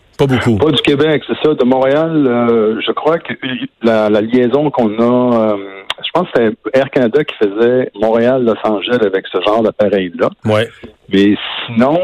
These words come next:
Speaker 2: euh, c'est pas mal dans l'ouest, là. On parlait pas mal Winnipeg, Calgary, Calgary, Vancouver, euh,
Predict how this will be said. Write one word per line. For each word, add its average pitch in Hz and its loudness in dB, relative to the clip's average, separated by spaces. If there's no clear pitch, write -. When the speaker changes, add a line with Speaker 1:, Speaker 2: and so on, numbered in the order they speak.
Speaker 2:
euh, 104 2
c'est 107 -2
pas 110 0
mal 139 2
dans 131 2
l'ouest, 120 0
là. 101 -4
On - -6
parlait 107 0
pas 110 -2
mal 120 0
Winnipeg, 110 -2
Calgary, 104 0
Calgary, 101 0
Vancouver, 101 0
euh, 87 0